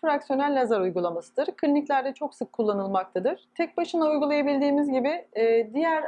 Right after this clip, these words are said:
alternatif parametrelerle de kullanabiliriz. Bu, e, dolgu botulinum toksini olabilir, e, mezoterapiler olabilir. E, bunlarla da kombin ettiğimizde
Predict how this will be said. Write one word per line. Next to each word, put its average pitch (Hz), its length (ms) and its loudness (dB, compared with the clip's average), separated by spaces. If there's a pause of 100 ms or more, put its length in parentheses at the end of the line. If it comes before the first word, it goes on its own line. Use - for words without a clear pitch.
(120)
alternatif 269 500 -4
parametrelerle 254 720 0
de - 80 -6
kullanabiliriz. 247 720 0 (640)
Bu, 285 320 0
e, 226 380 2 (240)
dolgu 269 400 0
botulinum 254 420 -2
toksini 240 420 -2
olabilir, 208 540 0 (220)
e, 202 100 -4
mezoterapiler 254 680 0
olabilir. 202 540 0 (460)
E, 214 280 2
bunlarla 285 400 2
da 285 100 -2
kombin 269 280 0
ettiğimizde 247 680 -2